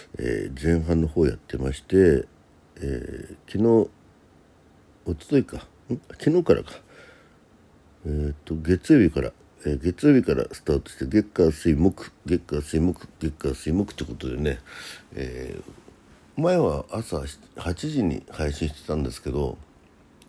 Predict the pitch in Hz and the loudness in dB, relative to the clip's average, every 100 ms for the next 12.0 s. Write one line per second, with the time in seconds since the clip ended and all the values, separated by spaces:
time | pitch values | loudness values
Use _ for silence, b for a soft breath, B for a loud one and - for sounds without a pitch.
0 | - - 101 90 67 65 123 156 170 107 | -12 -8 -6 -6 -6 -2 0 2 0 0
1 | 85 147 110 78 82 120 95 - - - | 0 2 0 0 0 0 -2 -4 -16 -20
2 | - 95 - B B B B B B _ | -6 -4 -4 B B B B B B _
3 | 64 69 67 67 - - 64 62 65 60 | -10 -10 -12 -14 -14 -10 -10 -8 -12 -12
4 | - 67 65 - - 55 62 73 107 90 | -10 -8 -8 -12 -14 -14 -10 -2 0 0
5 | - - - - 50 50 - - - - | -4 -14 -14 -14 -14 -14 -14 -16 -18 -20
6 | - - - 67 - 67 76 78 85 80 | -20 -18 -10 -10 -6 -4 -4 -2 -4 -4
7 | 73 - - - 58 - 82 - - - | -6 -10 -14 -16 -14 -14 -20 -20 -20 -20
8 | _ _ _ _ _ _ _ _ _ _ | _ _ _ _ _ _ _ _ _ _
9 | B B B B B 147 139 151 147 101 | B B B B B -8 -4 -2 2 2
10 | 87 76 71 71 - _ _ _ 76 78 | 2 0 -4 -10 -16 _ _ _ -10 -6
11 | 80 76 156 - 170 - 135 123 123 104 | -4 -2 -2 -2 -4 -2 -2 0 0 0